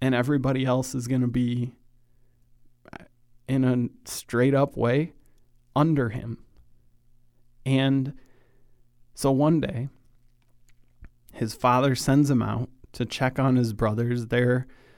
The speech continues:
uh, out doing their shepherding duties, and Joseph goes to find them. And when they see him coming, they see from a long way off,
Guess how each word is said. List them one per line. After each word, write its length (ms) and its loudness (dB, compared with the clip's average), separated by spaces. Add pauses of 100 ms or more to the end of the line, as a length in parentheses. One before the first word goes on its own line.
(220)
uh, 220 -8 (100)
out 360 0
doing 420 2
their 540 0
shepherding 680 0
duties, 680 -4 (600)
and 180 -2
Joseph 440 -2
goes 300 2
to 100 -4
find 380 -6
them. 220 -10 (640)
And 120 0
when 120 4
they 120 4
see 280 0
him 160 4
coming, 520 -4 (560)
they 140 2
see 720 -2 (160)
from 260 2
a 80 4
long 400 4
way 180 4
off, 500 -2